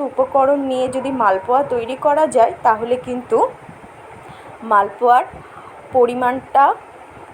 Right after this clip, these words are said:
আর খেতেও বেশ ভালো হয়, আর খুব তাড়াতাড়ি কিন্তু মালপোয়াটা কড়াই থেকে উঠেও আসবে। তার জন্য প্রথমেই আমি একটা বড় মিক্সিং বোল নিয়েছি, এতে আমি দিয়েছি এক কাপ ময়দা, দিলাম হাফ কাপ সুজি,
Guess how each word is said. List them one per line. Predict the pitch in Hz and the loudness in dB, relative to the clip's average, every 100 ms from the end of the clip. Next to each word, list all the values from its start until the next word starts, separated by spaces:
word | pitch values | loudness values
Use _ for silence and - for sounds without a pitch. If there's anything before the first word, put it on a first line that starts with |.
| - 208 | -2 2
আর | 202 202 - - - - - - - | 2 0 -4 -20 -20 -20 -20 -20 -4
খেতেও | 262 254 277 285 | -4 -2 -4 -2
বেশ | 277 359 247 240 | -2 -4 -8 -2
ভালো | 233 254 277 | 0 0 2
হয়, | 330 508 220 214 | 0 2 2 2
আর | 202 - - - - - - - - | 2 -4 -18 -20 -20 -20 -20 -20 -14
খুব | - 294 - | -10 -4 2
তাড়াতাড়ি | 214 214 226 254 277 | 2 2 -2 -6 -10
কিন্তু | 269 - 320 320 | -10 -8 -6 -2
মালপোয়াটা | 220 220 233 240 254 254 | -2 0 0 2 0 2
কড়াই | 202 202 - | 2 2 -2
থেকে | 247 - 440 453 | -8 -4 -4 -4
উঠেও | - 247 359 285 | -4 -2 2 4
আসবে। | 165 - 156 - - | 2 -2 -10 -6 0
তার | 233 - | 0 0
জন্য | 285 311 | -4 -2
প্রথমেই | 262 254 262 285 285 | -4 -4 -6 -4 -4
আমি | 277 262 | -6 -4
একটা | 269 233 | -2 0
বড় | 226 262 | 0 -2
মিক্সিং | 220 - 262 262 226 | -10 -8 -6 -4 -2
বোল | 220 226 | -2 -2
নিয়েছি, | 233 254 - 392 508 - | -4 -4 -4 -4 -2 -4
এতে | - 240 | 0 0
আমি | 233 220 | 0 -4
দিয়েছি | 226 233 302 262 | -4 -4 -2 0
এক | 202 - | 0 0
কাপ | 240 240 220 | 0 0 -2
ময়দা, | 196 190 220 311 - - - - - - | 0 2 2 2 0 -20 -20 -20 -20 -6
দিলাম | 208 220 240 | 0 0 0
হাফ | 208 185 - | -2 -2 0
কাপ | 233 240 - | -2 -2 -10
সুজি, | 233 214 185 254 | -12 -10 -8 -4